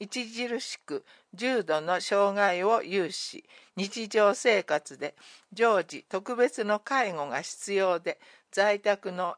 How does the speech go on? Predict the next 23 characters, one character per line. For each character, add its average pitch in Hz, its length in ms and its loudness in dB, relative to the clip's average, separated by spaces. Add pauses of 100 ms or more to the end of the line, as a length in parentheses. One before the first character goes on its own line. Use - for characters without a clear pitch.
(100)
二 180 160 -10
十 240 160 -8
歳 233 380 2
以 240 180 -10
上 165 240 -2
の 131 160 -8
障 175 360 -2
害 143 220 -2
者、 - 240 -12 (500)
施 - 140 -12
設 254 480 -2
入 220 240 -4
所 151 200 -6
し - 160 -12
て 170 280 -2
い 160 60 -6
る 160 120 -8
場 180 200 -2
合 175 200 -4
な 185 160 -4
ど 160 160 -8
を 208 240 -4
除 139 380 -6